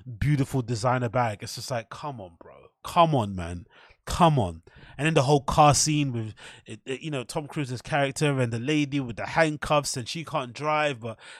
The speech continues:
they can't say it aloud and say that she's bad 'cause she's a woman driver, because that would obviously be lending to the negative tropes about women. So it's kind of implied, but then it's not because she's terrible. And then he gets behind the wheel and he's really good. He's just like, "Oh." And then some of the, eh,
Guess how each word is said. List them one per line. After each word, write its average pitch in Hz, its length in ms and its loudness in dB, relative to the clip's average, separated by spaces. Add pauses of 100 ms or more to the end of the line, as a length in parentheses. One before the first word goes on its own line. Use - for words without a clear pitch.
(100)
they 127 100 -6
can't 151 320 0
say 151 460 0
it 135 160 -2
aloud 135 440 4
and 120 80 -6
say 147 160 -4
that 135 140 -6
she's 120 180 -8
bad 135 400 2
'cause 120 140 -12
she's 117 180 -12
a 113 80 -8
woman 135 420 2 (320)
driver, 143 320 8
because 123 300 -2
that 135 160 4
would 131 120 -2
obviously 135 380 0
be 120 220 0
lending 131 400 2
to - 140 -2
the 110 200 0 (280)
negative 127 480 2
tropes 147 320 2
about 113 160 -2
women. 143 280 4
So 123 140 2
it's 110 140 0
kind - 180 2
of 120 80 0
implied, 135 640 6
but 120 120 0
then 117 140 -2
it's - 180 -8
not 139 400 2 (300)
because - 220 -2
she's - 160 -6
terrible. 143 520 2
And 117 120 0
then 110 80 0
he 135 120 0
gets 135 220 -4
behind 135 240 -4
the 135 60 -6
wheel 135 200 0
and 127 100 0
he's 131 200 0
really 135 160 0
good. 139 240 0 (300)
He's 156 100 -10
just 151 120 -8
like, 139 200 0
"Oh." 156 460 -8 (480)
And 139 100 -4
then 143 80 0
some 151 220 -2
of 147 80 -2
the, - 180 -4
eh, 151 120 2